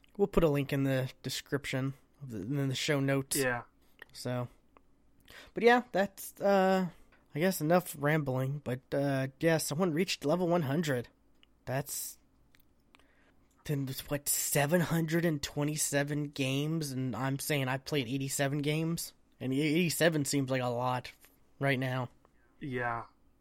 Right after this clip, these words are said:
Speaker 1: So, that's crazy, but, um, anyways, you got anything else, Stuart?
Speaker 2: I got nothing else.
Speaker 1: Okay,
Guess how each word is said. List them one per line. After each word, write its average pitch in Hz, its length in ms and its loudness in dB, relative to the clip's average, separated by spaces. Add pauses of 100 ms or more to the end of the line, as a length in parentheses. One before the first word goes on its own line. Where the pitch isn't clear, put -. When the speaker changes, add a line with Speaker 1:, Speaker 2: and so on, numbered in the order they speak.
(340)
Speaker 1:
So, 123 400 -4 (480)
that's 131 240 0
crazy, 127 340 -4 (180)
but, 123 180 -6 (500)
um, 208 720 6 (200)
anyways, 139 880 -4 (120)
you 160 80 -4
got 185 80 8
anything 190 320 4
else, 196 140 4
Stuart? 202 340 0 (840)
Speaker 2:
I - 140 -8
got 151 140 -8
nothing 127 320 -8
else. 127 400 -8 (680)
Speaker 1:
Okay, 214 380 2